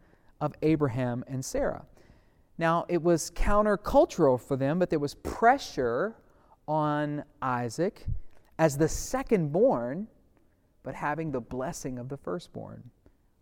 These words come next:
A lot of pressure there. I recently preached just a couple of weeks ago about how God had Abraham take Isaac right to the point of sacrifice, uh, to really just to make a point of Abraham's devotion to the Lord.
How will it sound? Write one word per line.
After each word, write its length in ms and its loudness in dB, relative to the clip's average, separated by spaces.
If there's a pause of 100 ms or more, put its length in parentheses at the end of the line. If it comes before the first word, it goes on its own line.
(160)
A 40 -14
lot 80 -4
of 60 -8
pressure 360 -4
there. 280 -14 (120)
I 80 -2
recently 420 -2
preached 640 -8
just 260 -6
a 20 -8
couple 220 -6
of 80 -2
weeks 220 -6
ago 260 -6
about 300 -4
how 380 2 (420)
God 320 8
had 240 4
Abraham 520 4
take 300 12
Isaac 380 -4
right 400 -2
to 80 -6
the 80 -2
point 300 -6
of 80 -6
sacrifice, 880 -8 (500)
uh, 260 -12
to 280 -6
really 260 0
just 220 -8
to 60 -2
make 220 -4
a 40 -2
point 520 -10 (180)
of 280 -8
Abraham's 540 -6
devotion 760 -8 (580)
to 520 -2
the 120 0
Lord. 520 2